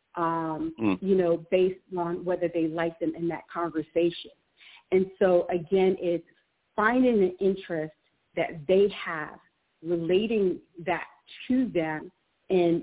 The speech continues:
Speaker 1: and finding that genuineness so that you can have that deeper, harder conversation about what it is that we really need to see happen.
Speaker 2: Thank you so much for that, and that got me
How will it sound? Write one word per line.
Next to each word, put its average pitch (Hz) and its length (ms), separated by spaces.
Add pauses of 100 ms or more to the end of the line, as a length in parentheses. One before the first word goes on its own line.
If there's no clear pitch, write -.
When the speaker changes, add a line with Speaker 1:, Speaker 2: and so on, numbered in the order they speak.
Speaker 1:
and 180 180
finding 180 300
that 156 260
genuineness 180 580
so - 120
that 190 60
you 185 140
can 180 120
have 175 460 (320)
that 160 260
deeper, 175 340
harder 165 480
conversation 165 800
about 156 400 (280)
what 185 180
it 180 140
is 165 240
that - 180
we 170 200
really 170 260
need 151 200
to 143 140
see 302 100
happen. - 460 (200)
Speaker 2:
Thank 95 200
you 107 160
so 107 140
much 101 300
for 90 140
that, 98 300
and 90 160
that 98 180
got 95 260
me 110 240